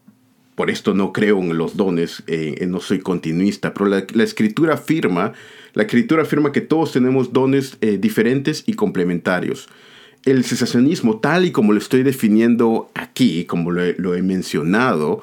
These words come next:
ha, ha sido la postura de la mayor parte de la historia de la iglesia, desde la era apostólica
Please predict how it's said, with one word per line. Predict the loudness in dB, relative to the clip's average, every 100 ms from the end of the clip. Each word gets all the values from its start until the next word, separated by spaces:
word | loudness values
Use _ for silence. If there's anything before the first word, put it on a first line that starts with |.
| -10 -20 -6
ha, | -2 0
ha | -2
sido | 2 2
la | 2
postura | 0 -6 0 2 2
de | 2
la | 2
mayor | 2 2 4 4 2 0
parte | 0 0 0 0
de |
la | 0
historia | -2 0 0 2 2
de |
la | 0
iglesia, | 0 0 -2 -4 -8 -10 _ -6
desde | 0 0 2
la | 2
era | 2
apostólica | 0 -4 -2 2 2 2 0 0 -2